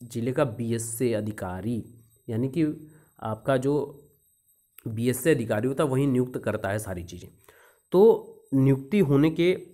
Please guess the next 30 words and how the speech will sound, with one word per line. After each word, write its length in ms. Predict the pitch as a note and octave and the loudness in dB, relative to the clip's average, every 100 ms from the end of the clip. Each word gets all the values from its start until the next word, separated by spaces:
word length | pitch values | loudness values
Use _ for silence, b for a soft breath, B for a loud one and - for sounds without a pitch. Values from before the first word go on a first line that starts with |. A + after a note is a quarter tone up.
| - | -6
यानी 260 | A#2+ C3 | 0 0
कि 60 | D#3+ | 0
पर्टिकुलर 440 | B2+ A#2+ B2+ C#3+ | 0 0 2 2
आपका 300 | B2 A2+ D3 | 2 0 0
कि 340 | C#3+ E3 D3+ C#3 | 0 -2 0 0
इस 140 | A#2 | 0
जिला, 200 | B2 C#3+ | 0 2
इस 180 | D#3 B2+ | 2 0
ब्लॉक 360 | A#2 A#2 A2+ - - | 0 -2 -2 -10 -6
तक 180 | B2 A#2+ | -4 -2
आप 140 | G#2 | -4
सीमित 300 | G#2+ B2 D3 | -4 0 0
हो 100 | C#3+ | 0
गए, 160 | G#2+ E3 - b b b _ | -2 -4 -6 b b b _
तो 60 | C3 | -4
उस 240 | - A3 | 4 4
ज़िले 280 | C3+ D3 B2 | 6 4 4
में 220 | G2 - - _ _ _ - | 2 -4 -14 _ _ _ -4
होगी, 200 | C3 D3+ | -2 -2
उसी 300 | F#3+ E3 A3+ | -2 2 2
ज़िले 320 | E3+ D3+ D#3+ | 2 4 4
के 380 | F3 F3 G#3 A3 - | 4 2 2 2 0
आपके 280 | C3 C3+ F#3+ | -2 0 0
जिला 400 | C3 G#2+ F3 G3 | 0 2 4 6
अस्पताल 400 | C#3+ B2 A#2+ A#2 | 4 -2 -2 -2
में 100 | A#2+ | 0
जाकर 280 | A2+ A2+ A2+ | -2 0 -2
आपका 360 | A2 - F3+ G#3+ - | -2 0 0 0 -10
बनवाना 480 | A#2 A#2+ D3 B2+ G#2+ | -2 6 6 6 4
होगा। 260 | G#2 F#2+ | 0 -2